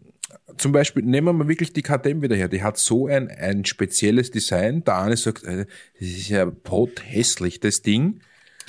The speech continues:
Und der andere sagt wieder, „Na, überhaupt nicht, weil die ist einfach so speziell von ihrem Design,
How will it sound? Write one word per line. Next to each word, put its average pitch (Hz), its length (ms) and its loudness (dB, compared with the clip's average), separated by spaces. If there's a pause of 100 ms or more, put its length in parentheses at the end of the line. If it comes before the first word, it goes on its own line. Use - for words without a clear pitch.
(180)
Und 117 200 0
der 110 60 6
andere 117 200 2
sagt 139 280 0
wieder, 135 400 0
„Na, 98 400 0
überhaupt 110 520 2
nicht, 160 200 -2
weil 101 160 4
die 120 180 0
ist 120 100 -2
einfach 110 260 -2
so 117 380 2
speziell 95 640 0
von 123 200 -2
ihrem 127 180 -2
Design, 131 440 0